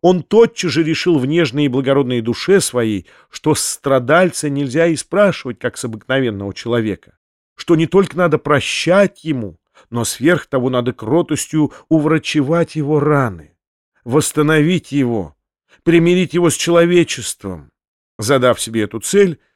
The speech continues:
он воспламенился до крайности и уже совсем потерял способность хоть какую-нибудь заметить, что новый друг его — сластолюбивая, капризная тварь, эгоист, лентяй, лежебок и больше ничего.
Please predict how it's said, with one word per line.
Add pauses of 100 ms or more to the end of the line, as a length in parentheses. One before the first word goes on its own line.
(240)
он
воспламенился
до
крайности
и
уже
совсем
потерял
способность
хоть
какую-нибудь
заметить,
что
новый
друг
его — (320)
сластолюбивая, (400)
капризная
тварь, (340)
эгоист,
лентяй,
лежебок (280)
и
больше
ничего.